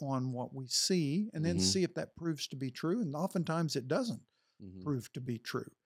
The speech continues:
Speaker 1: But what we do hold as Christians is a perspective on science that many scientists don't have, and that is the idea that we understand and comprehend that the world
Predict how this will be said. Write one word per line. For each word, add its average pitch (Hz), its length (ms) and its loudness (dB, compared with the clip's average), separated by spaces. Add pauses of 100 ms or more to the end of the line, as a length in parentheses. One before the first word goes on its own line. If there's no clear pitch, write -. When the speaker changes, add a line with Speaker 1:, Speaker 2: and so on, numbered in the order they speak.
(800)
Speaker 1:
But 139 280 4 (120)
what 139 220 -2
we 156 280 2
do 202 360 4
hold 139 420 2
as 113 180 0
Christians 107 880 -6 (500)
is 143 160 0
a 143 60 6
perspective 151 960 0
on 131 180 2
science 135 760 0
that 113 140 -10
many 139 300 -4
scientists 120 640 -2
don't 123 340 -2
have, 101 320 -6
and 110 140 -2
that 143 260 -2
is 143 240 -4
the - 100 -10
idea 127 500 -2
that 113 200 -2 (260)
we 165 340 -14 (640)
understand 139 920 2
and 117 140 -2
comprehend 123 840 -4
that 107 160 -6
the 110 60 -4
world 120 460 -2